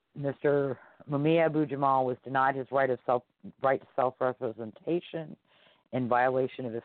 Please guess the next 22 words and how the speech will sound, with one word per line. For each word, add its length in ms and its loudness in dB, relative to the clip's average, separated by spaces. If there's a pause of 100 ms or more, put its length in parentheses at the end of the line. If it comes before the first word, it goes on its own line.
(100)
constitutional 720 -6
rights. 260 -6 (840)
Uh, 460 4
once 320 -2
again, 600 2 (1600)
this 260 0 (160)
demonstrates 680 0
kind 160 2
of 60 0
the 80 2
all-or-nothing 1000 0
attitude. 800 0 (1700)
Um, 380 0 (160)
he 140 -4
was, 440 2 (960)
his 260 -4
right 300 2
to 180 -4
self-representation 1200 -2
was 100 -8 (100)
taken 280 -2
away 560 0